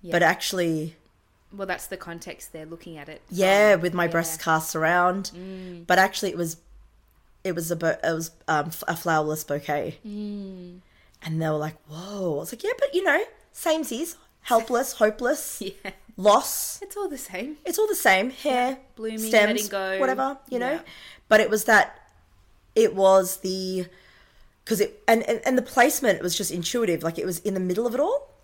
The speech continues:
Speaker 2: Oh, wow. So not even at the end.
Speaker 1: It
Speaker 2: Like,
Speaker 1: was,
Speaker 2: not
Speaker 1: like,
Speaker 2: even
Speaker 1: slap
Speaker 2: a
Speaker 1: bang in the middle.
Speaker 2: Yeah.
Speaker 1: So it was, like,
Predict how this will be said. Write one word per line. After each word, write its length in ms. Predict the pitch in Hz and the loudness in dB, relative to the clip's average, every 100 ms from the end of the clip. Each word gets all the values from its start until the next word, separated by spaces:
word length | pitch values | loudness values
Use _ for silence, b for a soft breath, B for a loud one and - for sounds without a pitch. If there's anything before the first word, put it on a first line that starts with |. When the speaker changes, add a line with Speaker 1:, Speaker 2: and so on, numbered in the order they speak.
| _ _ | _ _
Speaker 2:
Oh, 240 | 190 190 185 | -10 -8 -6
wow. 360 | 185 170 160 175 | -6 -6 -8 -10
So 140 | - | -10
not 200 | 196 196 | -8 -8
even 180 | 202 202 | -8 -10
at 140 | 170 | -12
the 120 | 175 | -14
end. 420 | - 160 156 156 - | -14 -14 -14 -18 4
Speaker 1:
It 60 | 208 | 6
Speaker 2:
Like, 80 | |
Speaker 1:
was, 140 | 185 165 | 6 4
Speaker 2:
not 120 | 202 | 2
Speaker 1:
like, 100 | 180 | 2
Speaker 2:
even 120 | 175 | -4
Speaker 1:
slap 180 | 196 202 | 2 2
Speaker 2:
a 20 | - | 4
Speaker 1:
bang 140 | 202 | 2
in 60 | 185 | 2
the 40 | |
middle. 320 | 175 180 277 285 | 0 0 0 -4
Speaker 2:
Yeah. 260 | 175 131 - - _ _ | -10 -10 -14 -20 _ _
Speaker 1:
So 180 | - 208 | 2 4
it 60 | 190 | 4
was, 100 | 185 | 2
like, 180 | 190 | -2